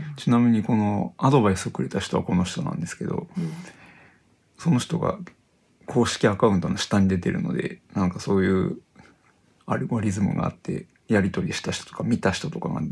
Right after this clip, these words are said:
Speaker 1: 出るのかちょっとわかんないですけど。
Speaker 2: うん、そうかもしれないですね。
Speaker 1: うん。でもまあ、すごいシンプルな、公式アプリケーションはすごいシンプルなアプリで、
Speaker 2: はい。
Speaker 1: 最初はいろいろわからなかったですけど、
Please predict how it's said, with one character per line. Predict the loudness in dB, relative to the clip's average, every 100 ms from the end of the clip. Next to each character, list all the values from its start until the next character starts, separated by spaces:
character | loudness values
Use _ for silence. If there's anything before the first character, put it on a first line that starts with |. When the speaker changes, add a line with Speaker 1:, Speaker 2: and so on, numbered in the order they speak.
| -8 -12 _ _ -6
Speaker 1:
出 | -2
る | -2
の | -2
か | -6
ち | -8
ょ |
っ | -4
と | -2
わ |
か | 0 0
ん |
な | 0
い | -2
で |
す | -2 -2
け |
ど。 | -2
Speaker 2:
う |
ん、 | -2
そ | -2
う |
か | -4
も | -8
し | -10 -10
れ |
な | -8
い | -6
で | -4
す | 0
ね。 | 0
Speaker 1:
う |
ん。 | -2 -8 -20 -20 -20 -20 -20 -20 _ _ _ _ -2
で | 2
も | 4
ま | 4 4 2 -4 _ _
あ、 | -4
す | 2
ご | 4
い | 4
シ | 4 4
ン | 4
プ | 4
ル | 2
な、 | 0 -4 -8 _ _ _ _ -20 -16 -4
公 | 2 4
式 | 6 4
ア | 6
プ | 4
リ | 4
ケ | 4 2
ー |
シ | 2
ョ | 0
ン | 0
は | -2 -6
す | 0
ご | 2
い |
シ | 4 2
ン | 2
プ | 0
ル | -2
な | -2
ア | -4
プ | -4
リ | -4
で、 | -4 -6 -8 0
Speaker 2:
は | 2
い。 | 2 -2 -20 -20 -20 -20 -20 -14
Speaker 1:
最 | -6 -2
初 | 2
は | 4 6
い |
ろ | 4
い | 4
ろ | 4
わ | 4
か | 4
ら | 4
な | 2
か |
っ | -2
た | -6
で | -8
す | -4
け | -2
ど、 | -2